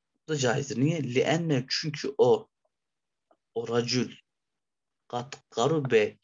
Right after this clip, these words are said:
yaklaştı. Ne? Minel marifeti.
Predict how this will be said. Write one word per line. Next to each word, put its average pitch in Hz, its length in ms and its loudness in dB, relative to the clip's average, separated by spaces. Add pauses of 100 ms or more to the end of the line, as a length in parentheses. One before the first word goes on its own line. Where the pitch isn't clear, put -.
(120)
yaklaştı. 113 880 -2 (200)
Ne? 139 280 -2 (300)
Minel 143 360 0
marifeti. 110 680 -4